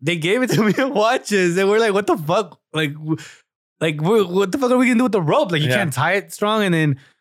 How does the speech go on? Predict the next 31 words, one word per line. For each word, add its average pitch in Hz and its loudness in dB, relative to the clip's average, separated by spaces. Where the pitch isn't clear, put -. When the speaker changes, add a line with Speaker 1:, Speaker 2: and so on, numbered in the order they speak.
Speaker 1:
he 170 -2
tells 185 0
one 185 0
of 175 2
the 151 2
guys, 156 0
he's 139 2
like, 135 0
"Hey, 175 0
¿tú 190 -4
que 233 0
eres 254 2
de 226 2
Guerrero? 180 0
Speaker 2:
<laughs> - -16
Speaker 1:
Ven, 180 0
amárrala." 226 0
Oh, 165 0
he, 156 0
he 190 0
got 214 -2
up 294 2
and 226 2
he 214 4
did 220 2
it. 185 -2
And 165 4
then 160 0
the 160 0
guy's 165 0
like 147 0